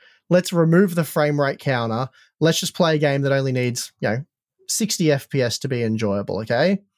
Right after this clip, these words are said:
Even when you turn ray tracing on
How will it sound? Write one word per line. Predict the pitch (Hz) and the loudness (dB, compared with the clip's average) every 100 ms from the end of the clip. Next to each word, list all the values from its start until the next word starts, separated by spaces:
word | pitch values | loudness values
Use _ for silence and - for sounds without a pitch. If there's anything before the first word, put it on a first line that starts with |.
| _ - _ _ _ _ _ _ | _ -20 _ _ _ _ _ _
Even | 185 208 208 208 | 4 6 4 4
when | 196 185 | 2 2
you | 180 | 0
turn | - 165 156 | 2 0 2
ray | 147 151 | 2 2
tracing | 156 143 135 139 - | 2 0 0 -6 -2
on | 135 127 110 98 | 0 0 0 -6